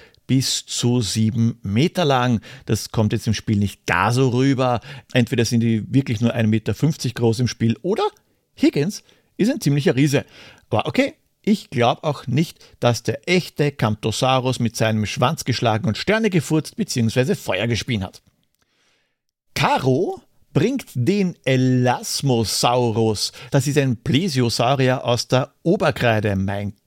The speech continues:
Gott, der Bildungsauftrag wird heute wieder erfüllt. Ein Wassersaurier, der das Tauchen einfacher macht. Und Kreuz beschwört ein Pteranodon. Das ist ein Flugsaurier, der,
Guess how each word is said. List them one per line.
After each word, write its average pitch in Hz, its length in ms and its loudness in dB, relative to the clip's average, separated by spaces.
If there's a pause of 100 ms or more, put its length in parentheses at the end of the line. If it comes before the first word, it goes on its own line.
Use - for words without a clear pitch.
(340)
Gott, - 280 -6 (260)
der - 80 -16
Bildungsauftrag 104 840 -4
wird 113 140 2
heute 98 180 -4
wieder 104 180 -2
erfüllt. 101 480 -6 (480)
Ein 127 340 0
Wassersaurier, 147 1040 0 (100)
der 113 140 2
das - 220 -4 (100)
Tauchen 220 320 2
einfacher 135 420 0
macht. 120 340 -2 (260)
Und - 360 -2
Kreuz 202 400 -4
beschwört 127 720 -2 (120)
ein 135 280 0
Pteranodon. 165 1120 0
Das 120 120 0
ist 131 140 -2
ein 180 100 0
Flugsaurier, 190 800 0 (300)
der, 127 540 0